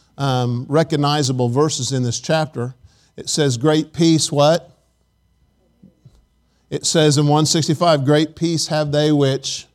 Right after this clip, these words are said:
and nothing shall offend them." I think the only one that I think's above that is, "Thy word have I hid in my heart, that I might not sin against thee."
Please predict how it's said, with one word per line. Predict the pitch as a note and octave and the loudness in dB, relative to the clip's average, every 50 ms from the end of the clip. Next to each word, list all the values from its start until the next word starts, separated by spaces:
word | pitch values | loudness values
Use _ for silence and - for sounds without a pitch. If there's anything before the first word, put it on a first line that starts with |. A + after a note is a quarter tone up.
| _ _ _ _ _ _ _ _ _ _ _ _ _ _ _ _ _ _ _ _ _ _ _ _ _ _ _ _ _ - | _ _ _ _ _ _ _ _ _ _ _ _ _ _ _ _ _ _ _ _ _ _ _ _ _ _ _ _ _ -4
and | C#3 C3+ C3+ C3 C3+ | -4 -2 0 0 2
nothing | C3+ C#3+ D3 D3+ D3+ D#3 F3 E3+ E3+ E3+ E3 | 2 4 4 2 2 -2 -4 -4 -4 -4 -6
shall | - - D#3 D#3 D3+ C#3 | -4 -4 -2 -2 -2 -2
offend | B2+ - D#3 D3+ D3 C3 | -2 -4 -4 -4 -2 -2
them." | B2 A#2+ B2+ | -2 0 0
I | C3+ | 0
think | C3+ - D#3 D3 C3+ - _ | 0 0 0 -2 -2 -4 _
the | - C#3 C#3+ D3 | -2 0 2 2
only | D#3 E3 D#3 | 2 2 0
one | D#3 D#3 D3+ | 2 2 2
that | C#3 | 2
I | C3+ B2+ | 2 2
think's | - E3 D#3 C#3 - - | 2 0 -2 -2 -2 -4
above | B2+ B2 A2+ C#3+ D#3 F3+ F#3 F3 D3 | -4 -2 2 2 4 4 2 2 2
that | C#3+ C#3 C3+ C3+ C#3 C3+ | 2 2 4 4 4 4
is, | C3+ C3 C3 C3+ B2 B2 - - | 4 2 2 2 0 -2 -6 -6
"Thy | - C#3 C3 C3+ | -2 0 0 2
word | C#3 C#3+ C#3+ | 2 2 2
have | C#3+ C3 | 2 2
I | C3+ C3 | 2 2
hid | C#3+ C#3+ C3 | 2 2 0
in | C3+ | 0
my | C3 B2+ | 0 0
heart, | C3 C3 C3+ A#2+ | 0 -2 -2 -2
that | C3 C3 - | -4 -4 -4
I | - | -4
might | C3+ C3+ B2+ | -6 -6 -4
not | B2+ A#2+ | -4 -4
sin | - D3 C3+ | -4 -4 -2
against | C3 B2+ B2+ B2 B2+ B2+ | -2 -2 -2 -4 -2 -2
thee." | C3+ C#3+ B2+ A#2+ C3 | -2 -2 -4 -6 -10